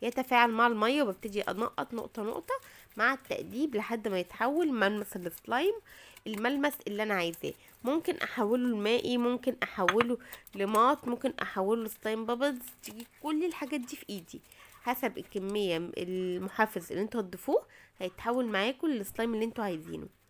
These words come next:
بصوا سلايم جامد جدًا، لونه حلو قوي، ريحته حلوه قوي قوي قوي،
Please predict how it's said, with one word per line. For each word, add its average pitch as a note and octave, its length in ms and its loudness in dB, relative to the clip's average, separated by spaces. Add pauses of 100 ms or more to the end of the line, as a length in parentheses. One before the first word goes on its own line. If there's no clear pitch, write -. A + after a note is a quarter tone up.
(1800)
بصوا A3+ 420 -4 (760)
سلايم C4 540 -8
جامد A#3+ 420 2
جدًا، A3+ 360 -8
لونه A3 380 -4
حلو G#3+ 260 -2
قوي، A#3+ 340 2
ريحته C#4 1040 -4
حلوه B3 340 -2
قوي - 240 0
قوي B3 200 0
قوي، B3 280 2